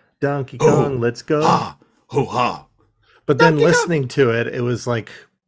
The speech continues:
Speaker 1: way less hype than I remember. And it was just kind of, like, easy listening. And I was like, "Weird. Don't remember it being this, uh, this tame."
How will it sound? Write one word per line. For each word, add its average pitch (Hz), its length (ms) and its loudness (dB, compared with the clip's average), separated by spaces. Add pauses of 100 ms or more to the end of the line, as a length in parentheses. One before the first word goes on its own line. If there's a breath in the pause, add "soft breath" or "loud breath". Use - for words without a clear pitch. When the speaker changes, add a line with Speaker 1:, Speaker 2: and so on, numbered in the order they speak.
Speaker 1:
way 127 300 -2
less 120 580 -8 (180)
hype - 640 -6 (920)
than 107 140 -4
I 101 40 -4
remember. 92 520 -6
And 117 100 -4
it - 60 -12
was 110 140 -4
just 104 200 -8
kind 107 200 -6
of, 101 60 -8
like, 95 180 -4
easy 101 320 -6
listening. 127 520 -8
And 110 100 -6
I 107 60 -4
was 104 160 -4
like, 98 300 -4 (480)
"Weird. 95 340 -4 (160)
Don't 120 200 -10
remember 113 340 0
it 101 120 -2
being 107 300 -4
this, 95 300 -6
uh, 87 260 -8 (1700)
this - 160 -6
tame." 98 480 -2